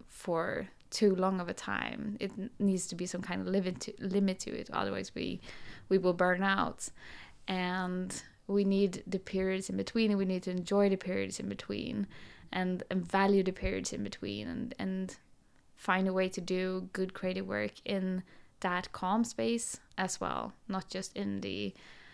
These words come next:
uh, "Oh my God, I need to do this thing <laughs> 'cause it's launching on Wednesday," um, things like that, or that always has to be super big. Um, I think if we can find a way to enjoy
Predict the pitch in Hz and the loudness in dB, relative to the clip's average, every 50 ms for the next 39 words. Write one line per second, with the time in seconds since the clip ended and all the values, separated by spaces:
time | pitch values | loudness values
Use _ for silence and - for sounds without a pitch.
0 | - - - - 180 180 185 - - _ - - 226 220 220 214 220 220 214 214 | -20 -12 -8 -8 -8 -6 -8 -10 -12 _ -4 -2 0 0 0 0 2 4 4 4
1 | 214 214 208 202 208 208 202 - 202 185 208 208 190 202 202 - - - - 196 | 4 4 4 2 2 0 0 -2 -2 0 0 0 2 0 -2 -2 -4 -6 -2 0
2 | 196 196 196 196 196 285 277 247 226 - 208 202 208 - - 214 196 196 190 - | 2 2 4 10 10 12 12 10 8 4 -2 -6 -6 -2 -2 0 0 0 -4 -4
3 | - - 208 202 208 208 - 208 208 202 202 202 208 202 202 196 - 208 202 202 | 0 4 4 6 6 4 2 0 0 2 2 2 2 2 0 0 -2 -4 -2 -2
4 | - 202 208 - - - - - - - - - - - - - - - 190 180 | -2 -2 -4 -4 -8 -12 -12 -10 -10 -10 -10 -12 -12 -12 -14 -12 -6 -4 -4 -2
5 | - - - - - - - - - - - - - - - - 196 190 - - | -2 -2 -2 -4 -4 -4 -6 -6 -6 -8 -8 -10 -14 -14 -6 -4 -2 -2 -2 -4
6 | - 185 - - - - - - - - - - - - - - 208 202 - - | -8 -6 -6 -6 -6 -6 -6 -8 -10 -12 -10 -8 -6 -6 -6 -6 -8 -10 -12 -18
7 | - _ _ - - - _ _ - _ - - _ - - - - _ - - | -20 _ _ -20 -20 -20 _ _ -20 _ -20 -20 _ -20 -20 -20 -20 _ -20 -18
8 | - - - 196 190 190 - - - 202 190 185 190 190 - - 202 190 - - | -8 0 2 2 2 2 -2 -4 0 2 2 2 2 0 0 -2 -4 -4 -4 -6
9 | - 196 202 - - - - - - - - 98 - - - 101 95 - - - | -6 -4 -2 -2 -2 -2 -4 -2 -2 0 0 -2 -2 -2 -4 -4 -2 -2 -4 -4
10 | - - - - - - - - - - - - - - - 214 214 214 214 - | -4 -8 -12 -16 -16 -18 -18 -18 -18 -18 -18 -20 -20 -14 -12 -10 -10 -8 -8 -8
11 | - - - - - - - 196 190 - 202 190 190 196 202 196 - - - - | -8 -8 -8 -10 -4 -2 0 0 0 2 0 0 2 0 0 -2 -4 -10 -14 -6
12 | - - 214 214 - 220 214 214 - 208 196 190 190 - - 196 190 190 190 190 | 2 2 2 4 4 2 2 2 2 2 2 2 2 2 2 4 4 4 0 -2
13 | 202 - - - - - - 190 196 196 190 - - 98 87 76 - 73 151 202 | -2 -4 -4 -4 -4 -6 -6 -4 -4 -4 -4 -2 0 0 2 2 0 0 -2 -4
14 | - | -6